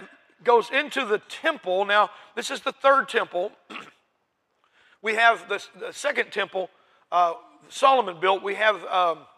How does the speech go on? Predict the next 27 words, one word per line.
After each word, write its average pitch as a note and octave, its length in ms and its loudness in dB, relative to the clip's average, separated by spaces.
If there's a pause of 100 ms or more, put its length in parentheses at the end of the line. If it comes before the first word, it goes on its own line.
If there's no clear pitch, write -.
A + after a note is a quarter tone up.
(1400)
um, C#3 220 -14 (1160)
no, F#3 60 0
I'm G3+ 100 2
sorry, E3 260 -4
the E3 60 -12
first - 320 -4
temple D#3 220 -12
was D3 80 -14
Solomon's C#3 440 -4
ter-, D#3 280 -12
temple. C3 240 -18 (260)
The F#3 60 -12
second C4 380 2
temple, G3+ 260 -2
we G#3 140 -4
have G3 300 0
walls. G#3 540 6 (240)
We G#3+ 60 0
have G#3 100 0
one C4+ 300 0
wall G#3 260 8
that F#3 100 -4
remains, F#3 600 -6 (560)
and F#3 140 -4
that A3+ 260 4
one B3 240 2
wall G3+ 360 6